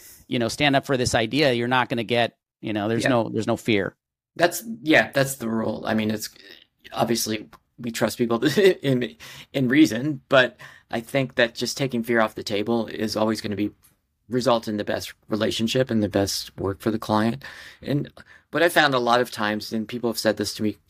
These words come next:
Speaker 2: coming in from different agencies, is like, "We would never show that to the client." And it's like, then there's a zero percent chance they're gonna buy it. So
Speaker 1: Yeah.
Speaker 2: <laughs> right. So it's, it's, it's kind of like, don't, it's not that it's wrong. You're just afraid to show it to them, or you're afraid they,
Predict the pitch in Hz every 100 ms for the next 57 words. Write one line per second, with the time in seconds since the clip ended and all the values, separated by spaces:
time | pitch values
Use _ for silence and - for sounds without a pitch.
0 | _ - 110 107 107 98 98 107 98 101
1 | 107 98 - 92 104 104 98 123 131 113
2 | 110 113 113 113 110 107 104 107 - 113
3 | 101 92 92 - - - - - _ -
4 | 104 98 107 98 123 131 120 - 101 104
5 | 101 - 98 92 90 90 - - - -
6 | _ _ _ _ - - 107 98 165 185
7 | 160 - - 143 - 226 - 135 127 113
8 | 113 117 120 135 127 110 104 123 - 123
9 | - 131 123 110 101 - 117 113 _ _
10 | _ _ _ _ _ _ - 120 - 123
11 | 123 110 104 117 117 104 95 104 - -
12 | - - - 110 101 - 101 101 101 104
13 | - 101 104